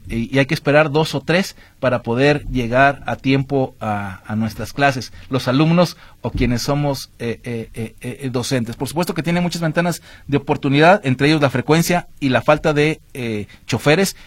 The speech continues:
y ahí hay que atender el tema. ¿Por qué no tenemos choferes? Pues porque no es atractivo ser chofer, hay que mejorar las condiciones de quienes manejan en el transporte público para que,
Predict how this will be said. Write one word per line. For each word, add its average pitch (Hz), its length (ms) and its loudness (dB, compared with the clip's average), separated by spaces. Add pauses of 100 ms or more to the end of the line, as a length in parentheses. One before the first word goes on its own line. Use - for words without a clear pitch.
(100)
y 110 60 2
ahí 117 80 2
hay 123 60 0
que - 100 -4
atender 131 280 -2
el 131 80 -2
tema. 147 260 0 (180)
¿Por - 100 -6
qué 160 100 2
no 165 80 2
tenemos 175 300 0
choferes? 185 420 -2
Pues - 160 -12
porque 123 220 -6
no 135 60 2
es 143 100 -2
atractivo 135 420 -4
ser 139 140 -4
chofer, 131 360 -4 (220)
hay 123 60 -4
que 139 100 0
mejorar 131 260 -2
las 143 140 -2
condiciones 127 720 0 (280)
de 110 140 -2
quienes 107 340 -2
manejan 131 360 -2
en 117 140 -2
el 110 80 -8
transporte 139 400 -8
público 175 480 0 (460)
para 127 220 4
que, 127 220 -4